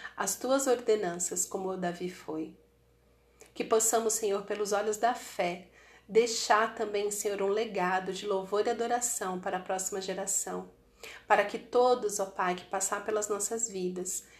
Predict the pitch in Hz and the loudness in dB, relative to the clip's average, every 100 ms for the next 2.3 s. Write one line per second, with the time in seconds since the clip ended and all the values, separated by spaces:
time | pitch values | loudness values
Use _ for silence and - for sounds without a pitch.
0 | - - 214 196 185 190 220 240 233 220 | -20 -2 2 2 2 0 0 0 0 -2
1 | 220 226 190 180 180 170 - 208 190 185 | -2 -4 -2 -2 -2 -4 -2 0 0 0
2 | 180 185 190 | 0 -4 -10